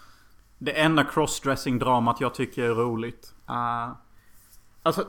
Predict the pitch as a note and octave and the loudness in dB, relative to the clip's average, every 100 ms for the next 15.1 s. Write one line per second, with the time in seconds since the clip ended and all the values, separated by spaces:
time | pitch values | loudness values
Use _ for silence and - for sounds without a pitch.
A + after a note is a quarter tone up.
0 | - C#3+ D3+ C#3+ D#3 F#3+ D3 B2 B2+ - | -8 0 4 4 4 2 2 0 -2 -4
1 | - A2+ B2 C#3 D#3 D#3 F#3+ F3+ F3 D3+ | -6 -6 -6 -2 -2 0 0 2 2 2
2 | D3 C#3 D3 B2 B2+ A#2+ A2 - A#2+ A#2+ | 0 -2 -2 -2 -2 -2 -4 -6 -8 -8
3 | - C3+ - C#3 D#3 D#3 C#3 C3 D3+ D3+ | -8 -8 -2 -2 0 0 -2 -2 0 0
4 | - C3 - - C3 B2 A#2 - A#2 - | 0 -4 -4 -4 -2 -2 -4 -8 -14 -10
5 | C3+ A#2+ A2+ A#2 C3+ - D3 D#3 C3 - | -6 -4 -4 -6 -6 4 4 6 2 2
6 | - C3 C#3 C#3+ - - - - _ - | 0 2 2 -2 -6 -18 -20 -20 _ -20
7 | - C#3+ C#3+ B2+ C3+ C3 C3 A#2 - _ | 0 0 2 -2 -2 -4 -6 -8 -10 _
8 | C#3 C#3+ D3 B2+ A#2 A#2 A#2+ C#3 A2+ A2 | 4 4 6 2 0 -2 0 -2 -2 -4
9 | - A#2 A#2+ A2 A2 B2 A2+ G#2+ A2 A2+ | -10 -4 -4 -4 -6 -4 -4 -4 -4 -2
10 | A2 A2 A#2+ A#2+ G#2 - - - A#2+ A2+ | -4 -6 -8 -8 -12 -16 -20 -14 -10 -10
11 | - - _ _ - - B2 - F#3+ D#3+ | -12 -20 _ _ -20 -14 -12 -4 -4 -2
12 | C#3+ D3 - - - - - C#3 B2 A2+ | -4 -6 -8 -14 -20 -20 -12 -6 -4 -4
13 | B2+ B2 G#2 A#2 G#2+ - A2 - - - | -8 -10 -10 -8 -8 -8 -10 -10 -14 -10
14 | C3 - A2 A2 B2+ - - - - D3+ | -8 -8 -6 -6 -6 -10 -14 -14 -12 -16